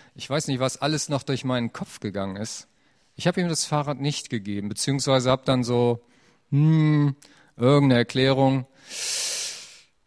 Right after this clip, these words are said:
Es hat nicht lange gedauert, da ist mir das Fahrrad zerbrochen. Rahmenbruch. Hab ich bei Fahrrädern selten erlebt, aber knack war's weg.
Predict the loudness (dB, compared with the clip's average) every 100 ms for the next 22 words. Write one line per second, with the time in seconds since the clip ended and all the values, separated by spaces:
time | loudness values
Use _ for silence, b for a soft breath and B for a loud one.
0 | _ B B B B B B B B B
1 | B B B -16 -10 -4 -2 0 2 2
2 | 4 4 4 4 6 6 4 -2 0 0
3 | 0 0 -2 0 -2 -4 -4 -2 -2 -2
4 | -6 -8 -18 _ _ _ _ _ _ _
5 | _ _ _ -10 -2 0 0 -2 -4 -6
6 | -8 -16 _ _ _ _ _ _ _ _
7 | _ _ _ _ -20 -10 -10 -6 -4 -4
8 | -4 -4 -2 0 0 -2 -2 -2 -4 -4
9 | -4 -4 -4 -4 -6 b b b b b
10 | b b _ -4 -4 -2 0 0 -2 -4
11 | -6 -10